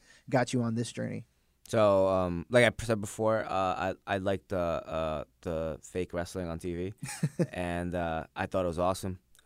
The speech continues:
Speaker 2: Uh, uh, I think, uh, I got into that wrestling from there,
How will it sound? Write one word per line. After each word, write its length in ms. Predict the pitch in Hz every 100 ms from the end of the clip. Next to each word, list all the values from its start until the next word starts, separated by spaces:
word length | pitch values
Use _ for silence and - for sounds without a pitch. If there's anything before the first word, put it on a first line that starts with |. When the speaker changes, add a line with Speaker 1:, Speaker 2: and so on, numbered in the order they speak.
| -
Speaker 2:
Uh, 460 | 82 82 82 82 82 _ _ _ _ _ _ _ _ _ - - -
uh, 420 | 98 98 95 - _ _ _ _ _ _
I 60 | 113
think, 320 | - 131 117
uh, 320 | 113 107 101 - _
I 180 | 107 101 _ -
got 180 | 117 117
into 300 | 117 117 95
that 280 | 104 107
wrestling 440 | 101 107 - 110 101
from 340 | - 101 110
there, 320 | 110 123 139